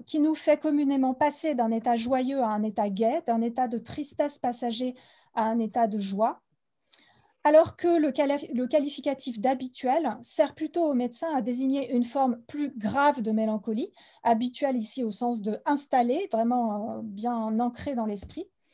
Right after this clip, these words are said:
C'est celle qu'on rencontre chez les hommes de lettres, euh, qui va s'installer durablement alors que la première va et vient. Willis écrit dans le texte de seize cent soixante, « In order to delve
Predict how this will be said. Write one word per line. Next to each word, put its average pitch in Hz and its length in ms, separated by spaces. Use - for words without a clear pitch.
C'est - 160
celle 320 300
qu'on 254 140
rencontre 269 500
chez - 140
les 220 160
hommes 277 140
de 254 80
lettres, 233 400
euh, 220 280
qui 254 200
va 294 140
s'installer 294 440
durablement 247 640
alors 254 300
que 277 100
la 240 160
première 247 480
va 254 280
et 240 60
vient. 208 240
Willis 330 280
écrit 320 420
dans 240 180
le 240 140
texte 254 240
de 226 60
seize 233 240
cent 240 100
soixante, « 240 720
In 240 100
order 302 420
to 269 140
delve 262 460